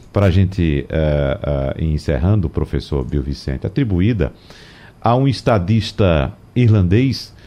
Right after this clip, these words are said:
chamado Edmundo Burke, que diz que um povo que não conhece a sua história está condenado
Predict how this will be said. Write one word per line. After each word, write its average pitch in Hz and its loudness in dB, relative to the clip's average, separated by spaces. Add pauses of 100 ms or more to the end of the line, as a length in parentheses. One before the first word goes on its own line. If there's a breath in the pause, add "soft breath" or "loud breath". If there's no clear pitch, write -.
(160 loud breath)
chamado 85 0 (100)
Edmundo 98 2
Burke, 117 -2
que - -2
diz 123 -2
que - -8
um 165 0
povo 110 0
que 113 -4
não 104 2
conhece 92 0
a 90 -2
sua 101 -4
história 110 -2
está - -4
condenado 90 0